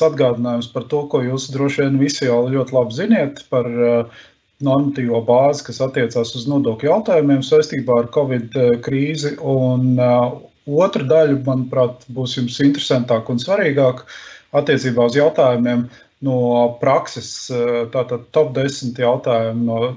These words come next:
likumdošanas un top desmit jautājumu no prakses, ko es redzu, kas mums ir, eh, šobrīd aktuāls nodokļu jomā. Tātad sākšu ar, eh, normatīvo bāzi. Protams, eh,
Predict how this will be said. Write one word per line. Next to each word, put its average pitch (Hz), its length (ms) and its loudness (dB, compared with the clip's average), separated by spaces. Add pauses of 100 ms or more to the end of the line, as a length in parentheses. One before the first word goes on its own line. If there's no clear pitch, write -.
likumdošanas 151 800 -2
un 120 100 0
top 147 220 0
desmit 135 340 -2
jautājumu 123 400 0
no 113 120 -2
prakses, - 520 -2
ko - 160 -6
es 110 140 -10
redzu, 123 680 -2
kas 127 240 -6
mums 120 280 -4
ir, 117 200 -6 (500)
eh, 120 300 0
šobrīd 120 400 0
aktuāls 127 480 0
nodokļu 120 460 -2
jomā. 113 380 -2 (540)
Tātad 127 220 0
sākšu 156 500 0
ar, 127 200 2
eh, 120 1200 0 (180)
normatīvo 190 640 2
bāzi. 156 520 2 (100)
Protams, 135 800 -2
eh, 123 300 0